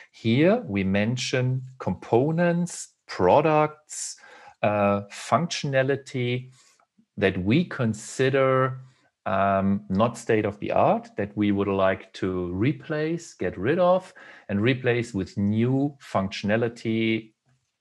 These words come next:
embedded in S A P S four hana or available via a cloud product or a separate product.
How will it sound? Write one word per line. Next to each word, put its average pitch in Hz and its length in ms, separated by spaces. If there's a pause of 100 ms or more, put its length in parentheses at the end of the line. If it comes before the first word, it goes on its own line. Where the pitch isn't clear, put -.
(260)
embedded 104 500
in 107 140
S 101 160
A 98 60
P 95 180
S - 140
four 95 180
hana 143 460 (100)
or 110 440
available 95 760
via 85 440
a 80 40 (180)
cloud 80 420
product 82 520
or 78 160
a 82 80
separate - 580
product. - 560